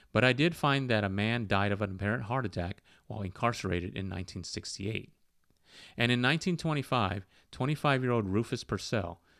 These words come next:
a man taken to the jail by his cousin for confinement in an insane cell on the second floor,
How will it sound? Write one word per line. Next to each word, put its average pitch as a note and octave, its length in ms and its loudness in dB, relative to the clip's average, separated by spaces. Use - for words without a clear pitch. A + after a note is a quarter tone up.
a F#2+ 60 -4
man A2 260 2
taken D#3 380 0
to - 120 -2
the G2 80 -2
jail G2 300 2
by F#2+ 160 2
his F#2 160 -4
cousin G#2 360 0
for F#2 160 -10
confinement A2 600 -2
in G2 120 -4
an F2 140 -2
insane G#2+ 440 -2
cell G#2 340 0
on F#2+ 140 -4
the F2 80 -6
second G2+ 380 -4
floor, G2 460 0